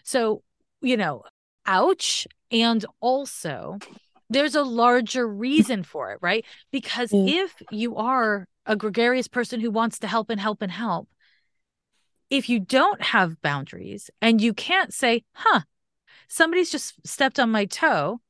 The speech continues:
Speaker 1: that hurt. I'm gonna tell them to get off my fucking toe." If you don't have that capacity, then that Sun Jupiter conjunction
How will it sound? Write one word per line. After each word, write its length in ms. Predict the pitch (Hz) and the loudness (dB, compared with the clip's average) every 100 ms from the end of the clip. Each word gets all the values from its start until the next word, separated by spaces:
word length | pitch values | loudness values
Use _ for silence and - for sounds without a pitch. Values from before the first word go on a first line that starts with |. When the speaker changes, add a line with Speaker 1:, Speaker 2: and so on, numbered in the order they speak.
| _ _ | _ _
Speaker 1:
that 220 | 196 208 175 | 0 0 -2
hurt. 540 | - 339 233 165 233 _ | -4 -2 0 -2 -8 _
I'm 100 | 226 | -4
gonna 180 | 262 254 | -2 -4
tell 180 | - 269 | -4 -4
them 180 | 240 220 | -4 -6
to 140 | - | -6
get 120 | 220 | -2
off 180 | 220 214 | -2 -2
my 100 | 226 | -6
fucking 440 | 185 214 196 185 170 | -6 -6 -6 -8 -8
toe." 640 | - - 196 127 - 214 _ - - - - | -8 0 2 2 -2 -6 _ -20 -20 -14 -4
If 100 | 240 | 2
you 100 | 277 | 2
don't 160 | 349 | 2
have 120 | 349 302 | 0 2
that 140 | - | 0
capacity, 680 | 220 - 277 277 226 214 208 | -2 -2 -2 -2 -4 -6 -6
then 360 | 196 233 226 214 _ _ _ _ _ - | 0 2 2 -2 _ _ _ _ _ -2
that 180 | 185 - | -2 0
Sun 220 | - 226 | 0 0
Jupiter 520 | 233 233 202 196 190 _ | 0 -4 -2 -2 -2 _
conjunction 640 | 214 202 247 269 233 202 | -6 -2 -2 0 -2 -4